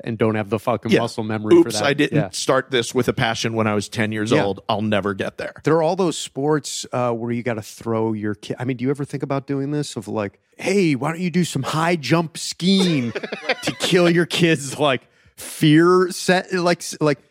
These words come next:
Speaker 1: diving and high jump skiing. They're those,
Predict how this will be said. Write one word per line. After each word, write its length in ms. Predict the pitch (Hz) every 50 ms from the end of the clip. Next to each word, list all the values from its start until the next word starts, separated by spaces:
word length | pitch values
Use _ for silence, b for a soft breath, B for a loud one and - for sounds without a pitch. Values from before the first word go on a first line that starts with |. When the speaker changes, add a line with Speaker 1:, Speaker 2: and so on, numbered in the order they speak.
| _ 123 - -
Speaker 1:
diving 600 | 151 131 135 156 160 165 156 131 156 160 160 156 143
and 120 | 131 123 117
high 220 | - 131 131 135
jump 320 | 131 117 131 131 123 117 -
skiing. 540 | - - - - 131 131 131 135 143 139 135
They're 160 | 131 131 127
those, 320 | 110 123 123 123 113 -